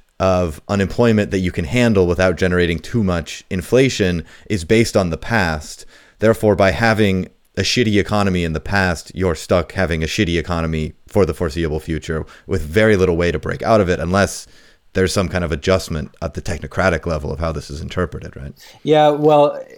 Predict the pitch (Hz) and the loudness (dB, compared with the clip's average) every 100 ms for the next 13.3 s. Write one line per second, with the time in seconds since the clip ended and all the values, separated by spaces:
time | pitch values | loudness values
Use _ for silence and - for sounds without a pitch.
0 | - _ _ 135 139 139 139 135 135 135 | -20 _ _ -8 -4 0 0 0 0 2
1 | 123 123 127 131 123 127 165 160 160 165 | 2 2 -6 -4 -6 -2 2 4 2 0
2 | 151 135 131 127 - 139 170 120 120 120 | 2 4 2 -4 0 2 2 0 0 0
3 | 110 104 123 190 - 117 113 113 120 110 | -2 -4 -4 -6 -6 -6 -4 0 0 -2
4 | - - - 127 196 175 165 190 180 170 | -10 -16 -14 -2 2 2 4 4 4 2
5 | 151 143 143 143 160 160 139 110 104 120 | 2 0 -4 0 0 2 0 0 0 0
6 | - - _ _ _ 127 139 139 - - | -4 -16 _ _ _ 2 2 2 -6 0
7 | 220 139 120 139 - 123 113 131 135 120 | 2 2 0 -2 -4 -2 2 0 0 -2
8 | 123 117 110 - 156 160 - 101 180 - | -4 -4 -8 0 0 0 -4 -10 -10 -12
9 | _ _ _ _ 120 107 107 110 123 123 | _ _ _ _ -2 0 0 0 0 2
10 | 135 156 - 131 131 135 - 127 113 - | 2 4 2 2 4 4 4 2 2 -2
11 | _ _ _ _ 131 117 117 135 127 127 | _ _ _ _ 0 2 2 2 4 2
12 | 120 113 - 175 - 117 107 107 - 110 | 2 -4 -2 -2 -2 -4 -4 -8 -6 -6
13 | 110 104 98 | -6 -8 -8